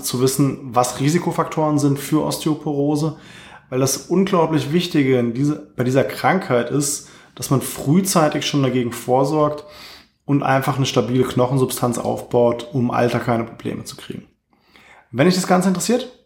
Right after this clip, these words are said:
dann bleib dran, wir schauen uns das Ganze zusammen an. Mein Name ist Etienne Ries, ich bin Heilpraktiker und Physiotherapeut und ich habe mich in meiner Praxis in Wiesbaden auf die Behandlung von Schmerzpatienten und auch von Sportlern spezialisiert.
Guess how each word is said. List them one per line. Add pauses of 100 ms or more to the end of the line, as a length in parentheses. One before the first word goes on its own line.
(120)
dann
bleib
dran, (120)
wir
schauen
uns
das
Ganze
zusammen
an. (1120)
Mein
Name
ist
Etienne
Ries,
ich
bin
Heilpraktiker
und
Physiotherapeut
und
ich
habe
mich
in
meiner
Praxis
in
Wiesbaden
auf
die
Behandlung
von
Schmerzpatienten (340)
und
auch
von
Sportlern
spezialisiert.